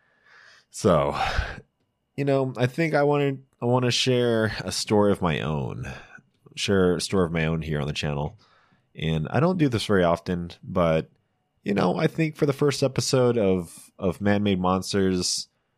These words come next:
I think it'd be only fitting if, if I shared one of my own stories. So for a little bit of background,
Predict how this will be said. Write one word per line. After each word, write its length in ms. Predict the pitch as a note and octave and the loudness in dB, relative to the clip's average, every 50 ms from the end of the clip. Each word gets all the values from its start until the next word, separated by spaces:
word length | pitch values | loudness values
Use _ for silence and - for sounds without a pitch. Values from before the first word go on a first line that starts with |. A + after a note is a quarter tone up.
| _ _ - | _ _ -6
I 80 | F#2 | -4
think 200 | - - B2 A2 | -2 -2 0 2
it'd 140 | A#2 A2+ G2+ | 2 2 4
be 120 | G2+ G#2 | 4 2
only 200 | G#2 G2 G2 F#2+ | 2 2 2 0
fitting 380 | F2+ - - F#2+ F2 D#2+ D#2 D#2+ | 0 2 2 0 2 2 0 0
if, 200 | E2+ D#2+ - - | -2 -4 -4 -6
if 200 | - E2+ D#2+ - | -6 -6 -4 -2
I 180 | - D#2 E2 D#2+ | -2 0 0 0
shared 420 | D#2+ - - F2+ E2+ E2+ D#2+ D2+ - - - _ _ _ _ _ _ _ _ _ _ | 0 -2 -2 -2 -2 -2 -4 -6 -10 -18 -20 _ _ _ _ _ _ _ _ _ _
one 180 | - G#2+ G#2 G2 | -6 -2 -2 -2
of 120 | F2 D#2 | -2 -2
my 160 | F#2 F2+ E2+ | -2 -2 -2
own 140 | D#2+ D#2 D#2 | -2 -2 -4
stories. 560 | D2 - - C#2 C#2+ C#2+ C#2+ - - - - - _ _ _ _ _ _ _ _ _ _ _ _ _ _ _ _ _ _ _ _ _ _ _ _ _ _ _ _ _ - | -6 -8 -6 -6 -6 -6 -8 -10 -12 -14 -16 -20 _ _ _ _ _ _ _ _ _ _ _ _ _ _ _ _ _ _ _ _ _ _ _ _ _ _ _ _ _ -20
So 280 | - - - - - D#3+ | -14 -10 -6 -2 -2 -2
for 180 | - - D3+ | 0 0 0
a 80 | D3+ D3 | 2 2
little 160 | D3 C#3+ C3+ | 2 2 2
bit 140 | B2+ B2+ A#2+ | 2 2 0
of 100 | G#2+ F2+ | 0 2
background, 880 | - G2+ F#2+ G2+ - - A2 G#2+ G#2 G#2 G2+ G2+ G#2 G2+ G2 F#2+ F#2 | 2 2 2 2 0 0 0 2 2 2 2 2 2 0 -2 -4 -6